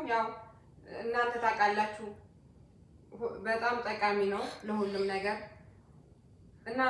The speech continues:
ስለምትከታተሉኝ አመሰግናለሁ። ሼር፣ ሰብስክራይብ፣ ላይክ እያደረጋችሁ ተከታተሉኝ።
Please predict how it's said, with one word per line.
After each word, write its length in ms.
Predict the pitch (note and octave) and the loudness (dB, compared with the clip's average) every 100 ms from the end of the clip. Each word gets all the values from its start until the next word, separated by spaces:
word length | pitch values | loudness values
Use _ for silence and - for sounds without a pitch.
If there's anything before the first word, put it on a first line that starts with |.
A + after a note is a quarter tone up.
| B3 A3 | 2 -2
ስለምትከታተሉኝ 840 | A3+ A#3 A#3+ C#4+ D4+ D#4+ D#4+ D4+ D#4 | 0 0 2 0 0 0 -2 0 0
አመሰግናለሁ። 800 | D#4 D4+ D4 D4+ D4 D4 D#4 F#4 - - - - - - - - - | 0 -2 -4 4 4 6 2 -2 -6 -16 -20 -20 -20 -20 -20 -20 -20
ሼር፣ 340 | - C#4+ D4+ D#4 D#4 - - - - | -6 2 4 4 0 -12 -20 -20 -10
ሰብስክራይብ፣ 680 | - C4 C4+ C4+ C4 C4 C4+ - - - - - | -2 -2 -2 0 4 4 4 -4 -14 -20 -20 -10
ላይክ 420 | G#3+ B3 B3 B3 A#3+ | 0 4 6 4 0
እያደረጋችሁ 540 | A3+ A3+ A#3 B3 B3 | 0 2 2 2 0
ተከታተሉኝ። 640 | C4+ C#4 C#4 C#4 C#4 C#4+ | -2 0 2 2 0 -2